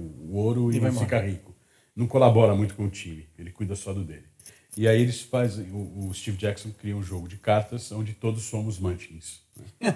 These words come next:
Speaker 2: <laughs>
Speaker 1: Todos só se preocupam com si mesmos. É divertidíssimo. A gente chuta a porta, encontra um monstro lá dentro e tem que matar esse monstro.
Speaker 2: Uhum.
Speaker 1: Só que eu tenho que ter um nível, eu tenho que ser mais forte que o monstro. Então, quando você abre uma carta de porta, tem um monstro nível quatorze. Se você for dez,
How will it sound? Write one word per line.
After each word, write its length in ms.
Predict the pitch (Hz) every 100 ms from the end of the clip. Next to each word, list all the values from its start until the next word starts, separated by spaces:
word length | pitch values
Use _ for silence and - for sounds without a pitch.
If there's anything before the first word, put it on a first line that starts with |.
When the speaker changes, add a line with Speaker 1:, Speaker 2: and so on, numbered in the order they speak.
| -
Speaker 2:
<laughs> 300 | 190 - 151
Speaker 1:
Todos 240 | 95 95
só 160 | - 98
se 80 | -
preocupam 400 | 98 107 92 101
com 160 | 107
si 160 | 101 110
mesmos. 400 | 87 - 85 90
É 100 | 120
divertidíssimo. 640 | 123 139 156 117 87 -
A 40 | 85
gente 180 | 101 -
chuta 300 | 110 98 113
a 40 |
porta, 460 | - 123 143 143 139
encontra 400 | 135 120 110 131
um 60 |
monstro 400 | 117 110 113 -
lá 80 | 131
dentro 480 | 123 135 147 151 160
e 160 | 170
tem 180 | 160 156
que 400 | 147 165 165 156 143
matar 320 | 151 147 143
esse 160 | 135 127
monstro. 260 | - - - _ _ 127
Speaker 2:
Uhum. 240 | 123 135 - _
Speaker 1:
Só 220 | - 113
que 80 | 104
eu 60 | 113
tenho 200 | 120 117
que 60 | -
ter 140 | 120
um 120 | 127
nível, 500 | 123 120 123 135 131
eu 60 | 120
tenho 140 | 127
que 60 | 120
ser 120 | -
mais 180 | 123 120
forte 260 | 127 123 -
que 80 |
o 40 | 139
monstro. 300 | 82 - - -
Então, 140 | 98
quando 140 | 117
você 120 | 110 117
abre 220 | 110 107
uma 140 | 107
carta 440 | - 95 90 - 87
de 120 | 92
porta, 600 | - 98 104 - 135 131 - - -
tem 100 | 117
um 140 | 143
monstro 400 | 127 110 107 131
nível 320 | 117 117 131
quatorze. 640 | 135 - 156 92 78 - -
Se 160 | -
você 340 | 107 135 - 95
for 280 | - 143 143
dez, 460 | 139 160 170 190